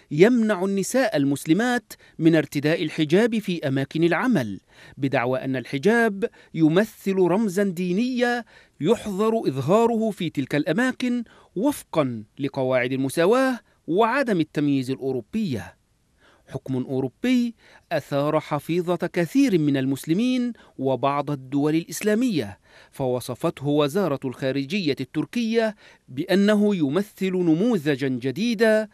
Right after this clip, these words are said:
للجهود المبذولة لإضفاء هوية مؤسسية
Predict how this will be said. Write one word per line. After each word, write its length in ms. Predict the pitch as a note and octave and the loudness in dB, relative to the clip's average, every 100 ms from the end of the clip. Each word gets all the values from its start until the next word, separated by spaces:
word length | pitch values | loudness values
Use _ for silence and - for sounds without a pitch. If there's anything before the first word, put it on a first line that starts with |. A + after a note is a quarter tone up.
| _ _ | _ _
للجهود 580 | D3 D#3+ C3+ C#3+ F3+ G3+ | 2 2 2 2 2 0
المبذولة 680 | G3+ F#3+ F3 D#3+ C4 G#3+ D3+ D3+ | 0 0 0 0 0 2 0 -2
لإضفاء 760 | C#3 C#3 C3+ - F#3 G3 D#3 | -6 -6 -10 -8 -4 0 0
هوية 500 | C3+ D#3 A3+ F3 C#3+ C#3 | 4 4 4 2 0 2
مؤسسية 960 | C3+ C3+ C#3 - C#3+ A#3+ A#3 A#3 A3 | 0 -2 -6 -6 -2 -2 2 2 0